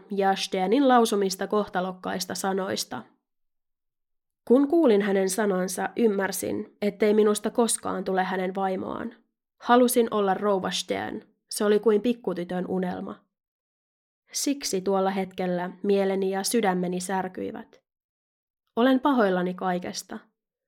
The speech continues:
Olen nainen, joka on edelleen korviaan myöten rakastunut."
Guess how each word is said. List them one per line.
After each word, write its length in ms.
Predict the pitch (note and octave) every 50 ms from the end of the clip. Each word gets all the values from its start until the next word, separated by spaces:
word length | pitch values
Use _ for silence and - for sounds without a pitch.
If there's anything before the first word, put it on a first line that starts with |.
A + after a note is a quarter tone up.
| _ _ _ _ _ -
Olen 300 | A3+ A3 G#3 G3 F#3+ F#3+
nainen, 520 | G3 F#3+ G3 G3+ G#3 G#3 G3 G3 G3+ G3+ - _
joka 260 | - G3+ G3 G3 G#3+ G#3
on 120 | G3+ G#3 -
edelleen 600 | - A3+ G#3+ G3+ F3+ F3+ F3 F3+ F3+ F3+ F#3 F#3+
korviaan 520 | F#3 A3 G#3+ G3+ F#3 F3+ F3+ F3+ F3+ F3+ F#3
myöten 380 | F#3 F#3 F3+ F3+ F3 F#3 F#3+
rakastunut." 800 | - F#3+ F#3+ F#3 - G3+ G3+ - - - - - - - -